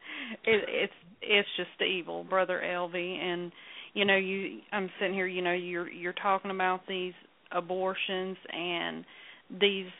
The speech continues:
mobile clinics. And when, when I first heard you speak about that, that just blew my mind. That is amazing. And, you know, we only see such a small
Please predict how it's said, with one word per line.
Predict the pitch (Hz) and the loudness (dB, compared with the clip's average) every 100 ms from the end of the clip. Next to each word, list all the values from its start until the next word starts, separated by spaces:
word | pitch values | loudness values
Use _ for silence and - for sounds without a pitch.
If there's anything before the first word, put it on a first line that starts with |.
| - 196 | -10 0
mobile | 196 202 190 | 6 6 6
clinics. | 185 240 269 240 - | 0 4 4 4 0
And | - 196 190 | 0 0 0
when, | 196 196 - | 0 -2 -2
when | 202 190 | 2 2
I | 185 | 6
first | 285 277 - - | 6 6 4 6
heard | 269 240 | 6 6
you | 214 - - | -2 -8 -4
speak | 254 262 | 0 0
about | - 202 190 - | 2 2 2 2
that, | 196 175 - | 2 2 4
that | 226 175 - | 2 2 0
just | 226 - 190 | -4 -6 0
blew | 240 247 | 4 4
my | 233 226 | 6 4
mind. | 220 254 247 214 180 - - - - - | 6 4 4 2 -2 -10 -20 -20 -20 0
That | 214 202 | 4 6
is | 208 202 | 4 0
amazing. | 196 208 240 262 247 220 202 196 - | 0 4 4 4 2 -2 -2 -4 -6
And, | - 208 196 190 - | 0 2 2 0 -4
you | 208 | -2
know, | 220 208 | 2 2
we | 208 330 | 4 8
only | 302 247 247 - | 8 8 2 0
see | 285 247 - | -2 -2 -2
such | - 294 - | 2 4 2
a | - - | -4 4
small | 269 254 | 8 8